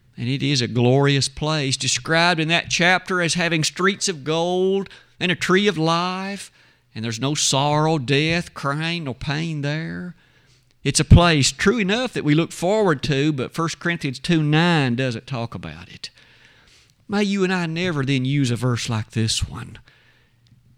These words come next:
and use it to talk about heaven because it doesn't talk about heaven. As we come near the bottom of that slide, couldn't I ask you to think about the rich treasure then that is the Word of God?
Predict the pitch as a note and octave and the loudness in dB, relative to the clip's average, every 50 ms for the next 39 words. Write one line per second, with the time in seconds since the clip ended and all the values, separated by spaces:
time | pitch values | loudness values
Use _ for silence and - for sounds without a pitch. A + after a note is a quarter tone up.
0 | _ _ _ _ _ - - C#3+ C#3 D3 F3 F#3 F3 D3 D3 C3 - - - D3+ | _ _ _ _ _ -2 0 0 2 2 2 2 2 0 -2 -4 -6 -6 -4 -4
1 | B2+ C#3 - A#2+ A#2+ A#2 A2+ A#2 C3+ C3 C3+ C#3 B2+ A#2+ A#2 A#2+ - A2+ - A2 | -4 -4 -6 -6 -4 -4 -2 -2 -2 -2 -2 -4 -4 -4 -6 -4 -6 -6 -6 -6
2 | A2+ A2+ A#2 A#2 A2 - - - - A2 - G#2+ - - F#2 F2 - G#2 G#2 G2 | -6 -4 -2 -2 -2 -4 -6 -6 -6 -4 -4 -6 -8 -8 -8 -8 -6 -6 -6 -6
3 | G2 G#2 D2 - F#2+ G2+ A2 - _ _ _ _ _ _ _ _ - - _ _ | -8 -10 -14 -18 -16 -16 -18 -18 _ _ _ _ _ _ _ _ -20 -20 _ _
4 | _ _ _ _ _ _ _ _ _ - - - - - - C#3 C#3 D#3+ D#3 - | _ _ _ _ _ _ _ _ _ -4 -4 -4 0 2 4 4 6 6 4 4
5 | - E3 D#3 D3 D3 D#3 C#3 C3 B2 C3+ C#3+ D3 C#3+ C3+ B2+ C3+ D3 - - - | 4 2 2 2 2 0 0 0 0 0 0 0 0 0 0 0 -2 -2 -4 -6
6 | - B2 A#2+ A2+ G#2+ A2 - - G2 G2 - - - _ _ _ - - _ _ | -8 -6 -6 -6 -8 -10 -10 -12 -14 -16 -18 -20 -20 _ _ _ -20 -20 _ _
7 | _ _ _ _ _ - - - - - - - - - - - - A#3 A3 G3+ | _ _ _ _ _ -20 -20 -20 -20 -20 -20 -20 -20 -20 -16 -6 -4 -2 0 0
8 | G3 F#3+ - D3+ F#3+ F#3+ F#3 - - - F#3 E3 D3 - - F#3 F3 D3 D#3 D3 | 0 0 0 0 0 0 0 -2 -4 -2 -2 -2 0 0 0 -2 -2 -2 0 0
9 | D#3+ D#3+ - - D#3 C#3+ C#3+ D3+ D#3 - - - - - - F#3 F#3+ F#3+ F3+ E3 | 0 0 0 0 -4 -2 -2 -2 -2 -2 -4 -8 -6 -4 -4 -2 0 0 0 0
10 | C3+ C#3 C3 A#2+ G#2 C#3+ C#3 C#3 D3+ D3+ C#3+ B2+ D#3 D#3 D3+ D3 D#3 F#3 G3 G#3 | 0 0 0 0 0 2 2 2 2 0 0 -2 -2 -4 -4 -4 -4 -4 -4 -2
11 | G#3 F#3 D3 C3+ B2+ B2 - B2 A2+ B2+ C3 A#2+ G#2 A2 G#2 A2+ G#2+ G#2+ G#2+ G#2+ | -2 -2 0 -2 -2 -4 -4 -6 -6 -4 -4 -6 -6 -4 -2 0 0 0 0 -2
12 | G2+ F2 E2+ E2+ F2 - - | -2 -4 -6 -6 -8 -8 -10